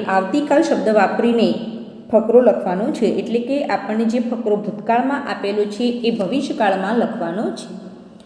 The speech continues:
ગઈકાલે પપ્પા મને ફરવા લઈ ગયા હતા. પપ્પાએ મને આઈસ્ક્રીમ ખવડાવ્યો હતો.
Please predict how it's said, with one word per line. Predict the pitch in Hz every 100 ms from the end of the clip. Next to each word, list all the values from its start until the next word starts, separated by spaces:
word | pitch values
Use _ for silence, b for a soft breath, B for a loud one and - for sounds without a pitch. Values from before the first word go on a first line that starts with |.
| B B B -
ગઈકાલે | 220 226 330 - 269 262
પપ્પા | 262 254 - 233 254
મને | 254 226 226 240
ફરવા | 226 190 214
લઈ | 226 180
ગયા | 180 185 185
હતા. | 185 165 - 156 - B B B -
પપ્પાએ | 226 226 262 285
મને | 302 240 233 240
આઈસ્ક્રીમ | 208 202 - - 247 285
ખવડાવ્યો | 220 180 185 185 262
હતો. | 240 - -